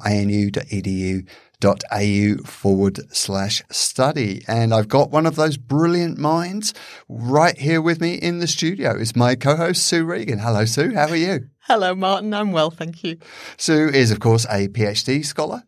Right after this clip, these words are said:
Speaker 1: here at Crawford School. Now, Sue, we always like to start these podcasts by looking back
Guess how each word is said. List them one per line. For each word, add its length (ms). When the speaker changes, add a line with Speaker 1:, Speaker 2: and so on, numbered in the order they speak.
Speaker 1:
here 480
at 320
Crawford 460
School. 340
Now, 260
Sue, 420
we 220
always 180
like 160
to 120
start 400
these 200
podcasts 460
by 140
looking 320
back 320